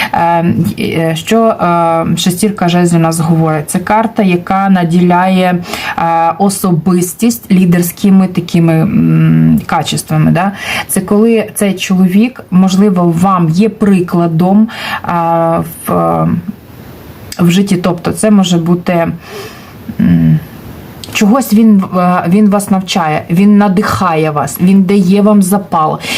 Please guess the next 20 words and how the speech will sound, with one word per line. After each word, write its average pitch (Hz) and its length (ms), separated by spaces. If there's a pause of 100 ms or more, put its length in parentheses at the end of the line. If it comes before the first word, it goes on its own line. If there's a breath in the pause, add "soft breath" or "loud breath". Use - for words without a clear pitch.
(140 loud breath)
він 185 200
дає 196 420
вам 202 200
спосіб 202 540
реалізації, 165 1000
він, 202 320
е, 190 100 (1200 loud breath)
приймає 202 500
участь 208 540
в 180 100
вашому, 190 760 (260 loud breath)
е, 170 40
м-, 170 260 (300)
можливо, 185 600
кар'єрному 190 800
рості, 160 500 (320 loud breath)
можливо, 190 720
в 180 100
особистому 202 840
рості, 165 560